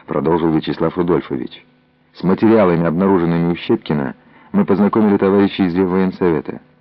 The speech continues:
Они были поражены точностью передаваемой информации.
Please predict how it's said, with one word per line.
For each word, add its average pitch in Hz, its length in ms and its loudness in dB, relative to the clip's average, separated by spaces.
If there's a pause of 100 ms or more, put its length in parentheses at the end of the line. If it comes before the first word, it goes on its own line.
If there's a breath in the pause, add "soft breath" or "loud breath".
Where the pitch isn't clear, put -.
(440)
Они 78 280 -2
были 90 200 4
поражены 101 720 2
точностью 98 680 -2
передаваемой 85 760 0
информации. 76 760 -4